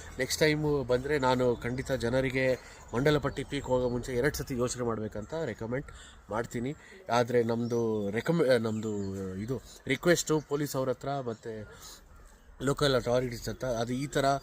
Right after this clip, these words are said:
ಟೂರಿಸ್ಟ್ನ ಸ್ಪಾಯ್ಲ್ ಮಾಡಕ್ಕೆ ಬಿಡಬೇಡಿ. ಆ, ನೀವು ಇದ್ರ ಮೇಲೆ ಏನೋ ಒಂದು ಆ್ಯಕ್ಷನ್ ತಗೊಳ್ಳಿ. ಆ, ಗಾ-, ಆ, ಇವ್ರ ಮೇಲೆ ಆ್ಯಕ್ಷನ್ ತಗೊಳ್ಳಿ ನೀವು. ಬೇಕ್-, ಗಾಡಿ ನಂಬರು ನಾನು ನಿಮಗೆ ಇನ್ಫಾರ್ಮ್ ಮಾಡ್ತೀನಿ. ಗಾಡಿ ನಂಬರ್ ಅವ್ರದ್ದು ಕೆ ಎ ಟ್ವೆಲ್ವ್ ಪಿ ಸೆವೆನ್ ಸಿಕ್ಸ್ ತ್ರೀ ಒನ್ನು.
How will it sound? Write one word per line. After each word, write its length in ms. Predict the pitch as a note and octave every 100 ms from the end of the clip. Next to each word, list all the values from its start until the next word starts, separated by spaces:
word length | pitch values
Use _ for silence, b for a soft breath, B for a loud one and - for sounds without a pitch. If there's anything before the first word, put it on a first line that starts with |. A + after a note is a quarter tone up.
| B B -
ಟೂರಿಸ್ಟ್ನ 440 | - D3+ C#3+ - C3
ಸ್ಪಾಯ್ಲ್ 360 | - B2+ B2+
ಮಾಡಕ್ಕೆ 260 | B2 A#2+ G#2
ಬಿಡಬೇಡಿ. 420 | A2 C3 B2+ B2+ - B B -
ಆ, 100 | G2+
ನೀವು 340 | A2 A2+ A2+
ಇದ್ರ 180 | A2 A2
ಮೇಲೆ 220 | A#2+ C#3+
ಏನೋ 160 | A#2+ A#2+
ಒಂದು 180 | A#2+ G#2+
ಆ್ಯಕ್ಷನ್ 320 | A2+ - B2+
ತಗೊಳ್ಳಿ. 360 | A#2 A#2+ A#2 C3+ B B B -
ಆ, 220 | G2 G2
ಗಾ-, 400 | F#2+ A#2 C3+ G#2+
ಆ, 260 | A#2 A2+ G#2+ - B B G#2+
ಇವ್ರ 240 | A#2 A#2+
ಮೇಲೆ 180 | B2+ B2+
ಆ್ಯಕ್ಷನ್ 320 | A#2+ - C#3
ತಗೊಳ್ಳಿ 280 | A#2 C3 C3+
ನೀವು. 300 | A2+ B2+ A#2+
ಬೇಕ್-, 380 | B2 - A#2+ A2
ಗಾಡಿ 260 | B2+ D3+
ನಂಬರು 380 | D3+ C#3+ D3+ D#3
ನಾನು 260 | C#3+ B2+ B2+
ನಿಮಗೆ 420 | B2 A#2+ B2 A#2
ಇನ್ಫಾರ್ಮ್ 340 | A#2 - C3
ಮಾಡ್ತೀನಿ. 360 | A#2 A2+ A#2 B2 - B B
ಗಾಡಿ 240 | - C3+ C#3+
ನಂಬರ್ 260 | C3+ C#3
ಅವ್ರದ್ದು 260 | B2+ B2 C#3
ಕೆ 580 | - C3 C#3+ C3 B2+ C#3
ಎ 80 | C3
ಟ್ವೆಲ್ವ್ 440 | - B2 C3 C#3+ - B B - -
ಪಿ 240 | D3+ D3+ -
ಸೆವೆನ್ 360 | C3 C3 C#3+
ಸಿಕ್ಸ್ 360 | - D3+ - -
ತ್ರೀ 300 | - C3+ C#3+
ಒನ್ನು. 380 | A2+ A#2+ A#2